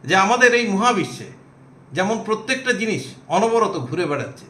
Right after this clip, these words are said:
অর্থাৎ অনবরত তাদের পজিশন চেঞ্জ হতেই থাকছে, ফলে ফলও চেঞ্জ হচ্ছে। অথচ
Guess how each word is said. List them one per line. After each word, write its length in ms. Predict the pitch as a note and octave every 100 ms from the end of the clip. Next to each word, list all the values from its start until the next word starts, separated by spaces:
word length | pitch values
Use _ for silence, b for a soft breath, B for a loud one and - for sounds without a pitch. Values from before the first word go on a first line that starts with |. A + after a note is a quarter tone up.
| - D3+
অর্থাৎ 240 | - G#3+ - F3+
অনবরত 440 | F3+ G3+ A3 - A3+ A3
তাদের 200 | E3+ F3+ D3+
পজিশন 380 | D#3 C#3+ G3+ A3 A#3+ - - - -
চেঞ্জ 200 | F3 G3 C#3
হতেই 280 | D3 G#3+ G3+
থাকছে, 300 | B2+ - - - - - - - - - - - - - -
ফলে 220 | F#3+ A3 F#3+ - - -
ফলও 260 | G#3 A#3+ C4 B3+
চেঞ্জ 160 | A#3 A3+
হচ্ছে। 200 | A#3 - - - - - - - - - - - - - - - - G#3+
অথচ 260 | A3+ A#3+